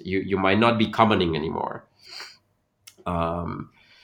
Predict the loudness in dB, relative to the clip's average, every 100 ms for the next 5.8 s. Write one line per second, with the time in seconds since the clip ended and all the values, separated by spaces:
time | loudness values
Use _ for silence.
0 | _ _ 0 6 6 8 6 4 0 -2
1 | -8 0 4 4 4 0 4 4 6 4
2 | 4 2 2 4 4 4 -2 -2 -8 -2
3 | 2 2 0 -2 -2 0 0 -2 -2 -2
4 | 0 2 0 -2 -6 _ _ _ _ _
5 | -4 -2 -2 -4 -8 -10 -12 -18